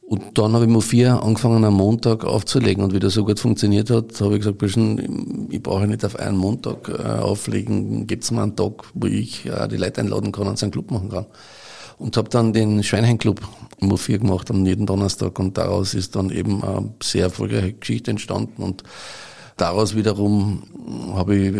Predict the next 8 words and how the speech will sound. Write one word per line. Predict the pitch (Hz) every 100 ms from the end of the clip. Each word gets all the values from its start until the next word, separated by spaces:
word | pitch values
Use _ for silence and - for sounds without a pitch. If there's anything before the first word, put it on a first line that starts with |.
| 85 - - - 104
solche | - 98 98
Events, | 90 85 90 98 - -
Clubbings | - 90 101 101 -
auf | 95
unterschiedlichsten | 110 101 104 107 - 104
Plätzen | - 92 - 104
organisiert, | 98 95 95 - 104 -
vom | - 95 98 101 95